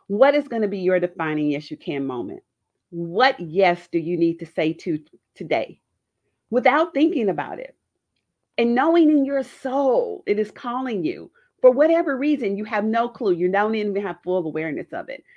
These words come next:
But it's calling you. And so I'm here to say, say yes you can, say yes, you can to yourself. You owe it to yourself. You owe it to the people you're here to impact,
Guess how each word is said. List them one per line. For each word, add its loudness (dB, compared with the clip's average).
But 2
it's 6
calling -2
you. 0
And -2
so 2
I'm 0
here -2
to -4
say, -4
say 4
yes -4
you -6
can, -8
say 2
yes, 0
you -12
can -2
to -8
yourself. 0
You -4
owe 6
it 4
to -10
yourself. -4
You -6
owe 4
it 2
to -10
the -4
people -6
you're -2
here -2
to -6
impact, -4